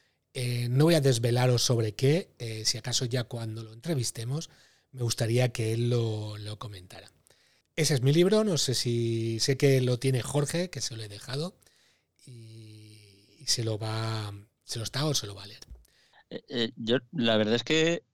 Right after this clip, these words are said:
Speaker 2: me, me pica la curiosidad, eh, y yo creo que a cualquiera que, por ejemplo, sea fan de Indiana Jones, eh, esto de los nazis y de elementos,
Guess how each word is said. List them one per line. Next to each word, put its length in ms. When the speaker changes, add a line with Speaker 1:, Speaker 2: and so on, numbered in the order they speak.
Speaker 2:
me, 580
me 180
pica 280
la 100
curiosidad, 920
eh, 800
y 600
yo 80
creo 160
que 60
a 80
cualquiera 420
que, 600
por 120
ejemplo, 460
sea 340
fan 380
de 440
Indiana 380
Jones, 300
eh, 480
esto 460
de 640
los 200
nazis 800
y 260
de 1120
elementos, 1120